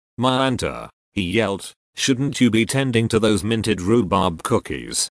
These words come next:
I thought you promised to sell several dozen at our police department rummage sale tomorrow." "Oh my,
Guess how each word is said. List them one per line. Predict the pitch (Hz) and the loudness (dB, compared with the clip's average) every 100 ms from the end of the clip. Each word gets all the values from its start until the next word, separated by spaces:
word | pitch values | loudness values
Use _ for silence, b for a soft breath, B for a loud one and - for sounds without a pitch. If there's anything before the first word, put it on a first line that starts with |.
| _ | _
I | 113 | -2
thought | 113 117 107 123 | 0 2 2 2
you | 113 | 2
promised | - 123 120 - | 4 2 2 -2
to | - | -2
sell | 113 135 117 | 0 2 2
several | - 151 135 131 | 2 0 2 2
dozen | 123 110 110 | 2 2 2
at | 120 110 | 2 0
our | 120 107 | 0 0
police | 95 98 98 113 - | 0 0 2 2 2
department | 107 - 135 123 113 110 | -2 2 2 2 -2 -4
rummage | 95 120 135 131 | 0 2 2 0
sale | - - 131 120 | 0 0 2 2
tomorrow." | - 107 107 87 64 57 53 _ _ | 0 -2 0 -2 -4 -10 -16 _ _
"Oh | 120 107 | 0 0
my, | 101 80 65 60 | 0 -2 -4 -8